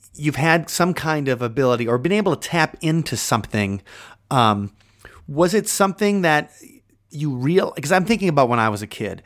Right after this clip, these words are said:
and I've all, we watched Star Wars, and I was old enough to where, um, I think I saw, but the, the first Star Wars movie I saw in the theater was Return of the Jedi. And so I'm thinking, like, how can I get some of Luke's powers? Like, you know, everybody tried to, like, at a pencil or whatever, <laughs> tried to use the Force to draw it to them.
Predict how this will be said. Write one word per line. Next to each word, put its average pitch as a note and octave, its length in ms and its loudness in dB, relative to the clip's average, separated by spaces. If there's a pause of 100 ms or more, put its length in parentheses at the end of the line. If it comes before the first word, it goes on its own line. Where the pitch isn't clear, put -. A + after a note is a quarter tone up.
and C#3+ 100 0
I've E3 160 4
all, F3 140 4
we F3 240 2
watched D3 260 2
Star C3 300 4
Wars, A#2 240 2
and A#2+ 160 -2
I A#2+ 40 2
was B2 260 -6
old C#3 160 -4
enough - 320 -4 (120)
to B2+ 120 -6
where, A2 420 0
um, G2 320 -4 (380)
I A#2 80 0
think B2+ 240 -2
I G#2+ 60 2
saw, G#2 360 2 (140)
but C#3 80 0 (200)
the, A#2+ 120 -12
the - 40 -16
first - 360 0
Star C3+ 280 4
Wars A2+ 220 0
movie A2 180 -2
I G2+ 40 -2
saw A2 140 -2
in G2+ 40 0
the G2 80 -4
theater G2+ 260 -2
was F2+ 120 -8
Return F2+ 240 -2
of D#2+ 60 -4
the D#2+ 60 -4
Jedi. D#2+ 400 -6 (300)
And B2+ 220 -2
so A#2+ 400 4 (260)
I'm C3+ 160 0
thinking, F#3+ 340 0
like, A#2 220 0 (200)
how G3+ 200 4
can E3 160 0
I D3 160 4
get B2+ 220 0
some B2+ 240 0
of G#2 80 -2
Luke's A#2+ 280 0
powers? A#2 600 0
Like, A#2 180 -4
you C#3 60 -2
know, C#3+ 100 4
everybody D3 540 2
tried B2 340 2
to, A2+ 120 -4
like, A#2+ 200 -6
at G2 100 -6
a G#2 40 -8
pencil C3 500 -4
or G2+ 60 -2
whatever, G2+ 280 -2
<laughs> - 140 -2
tried E3 220 2
to D#3+ 120 -4
use C#3 280 0
the C3+ 80 -4
Force B2+ 360 0
to - 140 2
draw A2 280 4
it - 100 -2
to G#2+ 80 -4
them. - 200 0